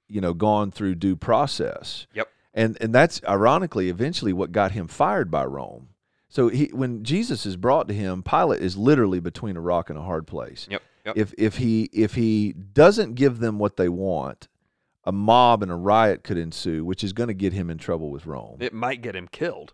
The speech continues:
Speaker 1: It might get him killed. And if he condemns Jesus to die, he still might get in trouble with Rome and or killed
Speaker 2: Mm-hmm.
Speaker 1: because he has yet again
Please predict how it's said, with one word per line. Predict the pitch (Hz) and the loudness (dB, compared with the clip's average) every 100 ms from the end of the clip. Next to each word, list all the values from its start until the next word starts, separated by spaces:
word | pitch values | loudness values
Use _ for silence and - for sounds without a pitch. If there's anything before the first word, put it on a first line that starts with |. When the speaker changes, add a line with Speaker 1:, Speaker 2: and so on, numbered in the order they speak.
| - | -10
Speaker 1:
It | 87 | -2
might | 95 107 | 2 2
get | 123 | 2
him | 160 160 | 0 0
killed. | 104 71 60 - _ _ _ | 0 0 -2 -10 _ _ _
And | 135 143 | 0 2
if | 135 | 2
he | 143 | 0
condemns | - 120 110 185 196 127 | -2 -2 2 2 0 -2
Jesus | 131 127 107 - | -2 -2 -2 -6
to | 98 | -4
die, | 85 123 113 85 87 | 4 6 6 2 0
he | 98 110 | -4 -4
still | - - 170 196 | -4 -2 4 4
might | 123 95 82 | 4 0 -2
get | 90 87 - | -4 -4 -4
in | 92 85 | -10 -8
trouble | - 92 87 | -2 0 0
with | 82 80 | -4 -6
Rome | 82 78 80 - | -6 -4 -6 -6
and | 95 87 | -4 -2
or | 82 | -4
killed | - 90 73 67 82 95 | -4 -4 -2 -2 -6 -10
Speaker 2:
Mm-hmm. | 98 101 113 131 _ _ _ | -16 -12 -12 -12 _ _ _
Speaker 1:
because | 107 - 110 104 | -6 4 4 4
he | - 107 104 | 0 0 2
has | 107 98 101 | 2 0 4
yet | 127 147 | 6 6
again | 104 110 160 117 80 82 104 | 4 0 2 2 0 -8 -10